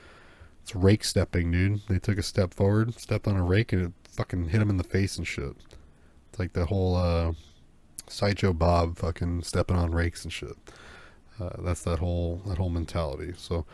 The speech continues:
uh, we will see. We will see. Um, I just wanted to go through and be over with 'cause I'm sick of fucking hearing about it.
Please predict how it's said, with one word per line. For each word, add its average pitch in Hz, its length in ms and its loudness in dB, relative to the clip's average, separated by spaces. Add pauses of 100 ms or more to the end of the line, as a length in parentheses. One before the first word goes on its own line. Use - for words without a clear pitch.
(300)
uh, 80 140 -6
we 110 160 8
will 107 180 10
see. 95 420 2
We 95 140 2
will 92 180 2
see. 92 460 0
Um, 87 600 0
I 98 80 2
just 95 140 0
wanted 90 220 2
to - 60 -14
go 90 140 2
through 85 240 0
and 82 100 0
be 85 120 0
over 85 200 0
with 82 220 -2
'cause 92 80 -4
I'm 85 80 -4
sick - 220 -8
of - 80 -16
fucking 85 220 -6
hearing 87 220 -2
about 87 220 -8
it. - 120 -14